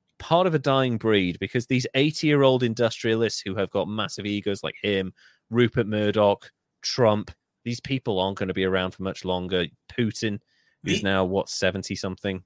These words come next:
Speaker 2: Yeah,
Speaker 1: Yeah.
Speaker 2: but the unfortunate thing is in a lot of cases, the, it's gonna be the second generational wealth of douchebags that didn't even have to earn it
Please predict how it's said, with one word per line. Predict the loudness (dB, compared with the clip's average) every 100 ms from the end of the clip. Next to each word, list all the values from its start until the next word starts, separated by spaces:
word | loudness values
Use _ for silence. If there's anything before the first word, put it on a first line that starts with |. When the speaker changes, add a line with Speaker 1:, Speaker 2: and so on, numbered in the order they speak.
| _ _ _
Speaker 2:
Yeah, | -2 0 2
Speaker 1:
Yeah. |
Speaker 2:
but | 0
the | 0
unfortunate | -2 0 -2 -2 -4 -6
thing | -4 -4
is | -4
in | -4
a | -2
lot | -2 -2
of | -4
cases, | -6 -4 -6 -8 -8
the, | -8 -8
it's | -8 -8 -8
gonna | -6 -6
be | -4
the | -6
second | -2 -4 -4 -8
generational | -6 -4 -4 -4 -4 -6 -4
wealth | -4 -6 -6
of | -10 -8
douchebags | -8 -8 -6 -6 -6 -8 -12
that | -8
didn't | -4
even | -4 -4
have | 4 4 4
to | -2 0
earn | 0 2
it | 0